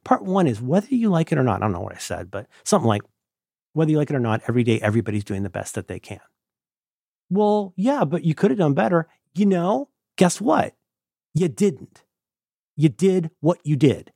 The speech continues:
So that defini-, definitionally was the best that you could and did do.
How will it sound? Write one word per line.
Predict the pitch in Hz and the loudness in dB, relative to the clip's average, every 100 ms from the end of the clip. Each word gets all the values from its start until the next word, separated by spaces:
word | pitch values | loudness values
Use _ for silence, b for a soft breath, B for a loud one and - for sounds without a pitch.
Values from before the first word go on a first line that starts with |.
| _ | _
So | - 190 | 2 2
that | 165 135 | 2 -2
defini-, | - 202 - 240 214 262 220 | 0 -2 0 0 2 0 2
definitionally | 202 233 269 247 294 - 147 113 - _ _ _ | 0 0 0 0 0 -2 -6 -6 -10 _ _ _
was | 139 139 | 0 2
the | 120 | 0
best | 117 127 104 - _ _ - | 0 0 -2 -10 _ _ -2
that | 131 - | -2 2
you | 110 101 _ _ _ _ _ _ _ _ _ | 0 0 _ _ _ _ _ _ _ _ _
could | - 139 117 | 0 0 2
and | 123 113 - | 0 -2 -4
did | - 180 131 110 - - | 2 4 4 -2 -14 0
do. | 277 - - | 2 2 -4